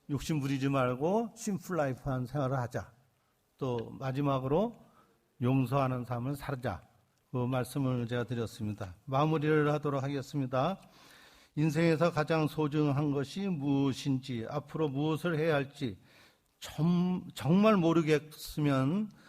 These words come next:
한 줄의 문구가 당신의 삶을 이끌어주는 이정표가 되어줄 것입니다. 현재를 살아라. 이 문구가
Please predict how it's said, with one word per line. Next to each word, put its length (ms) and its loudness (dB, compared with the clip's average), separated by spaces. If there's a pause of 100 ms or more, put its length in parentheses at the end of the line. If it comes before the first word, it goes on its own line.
(140)
한 260 0
줄의 200 2
문구가 600 0
당신의 440 -2
삶을 360 0
이끌어주는 600 -2
이정표가 800 -2
되어줄 520 -2
것입니다. 640 -2 (960)
현재를 600 6
살아라. 520 0
이 140 0
문구가 720 0